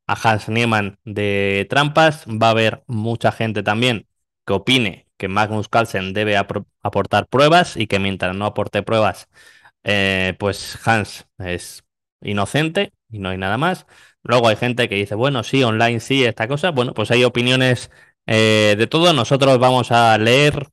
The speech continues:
opinar sobre lo que leemos y, y estar aquí con vosotros siguiendo este, eh, caso que creo que está paralizando ahora mismo un poco la de aquí. Así que os pusimos aquí un "¿qué os parece?" con lo que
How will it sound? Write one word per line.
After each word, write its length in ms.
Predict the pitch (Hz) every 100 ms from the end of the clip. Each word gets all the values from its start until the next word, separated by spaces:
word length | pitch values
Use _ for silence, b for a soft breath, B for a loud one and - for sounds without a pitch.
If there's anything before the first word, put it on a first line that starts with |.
| _
opinar 400 | - - 107 113
sobre 220 | 101 107
lo 140 | 101 98
que 300 | 104 101 98
leemos 420 | 107 123 123 120
y, 80 | - - _ _ -
y 100 | 104
estar 260 | 101 117
aquí 180 | 110 113
con 160 | 110 107
vosotros 380 | 104 113 120 110
siguiendo 560 | 117 127 123 107 - _ -
este, 680 | 95 - 113 104 95 - _ -
eh, 260 | 104 98
caso 260 | 104 101 117
que 460 | 104 95 90 87 -
creo 140 | 101
que 60 | 95
está 220 | - 110
paralizando 640 | 117 107 101 101 113 110
ahora 160 | 104 104
mismo 380 | 107 110 117 - B B B B
un 160 | - 104
poco 640 | 113 110 117 113 107 104
la 220 | 104 101 _ _ _ _
de 140 | 98 107
aquí. 260 | - 156
Así 260 | 127 - 151
que 100 | 170
os 140 | 151
pusimos 440 | - 131 170 151 113
aquí 360 | 104 151 151 _ _ -
un 220 | 131 135
"¿qué 100 | 143
os 120 | 131
parece?" 580 | 131 135 156 120 85 - _ _ _ _ _
con 220 | 110 104
lo 120 | 104
que 340 | 104 101 98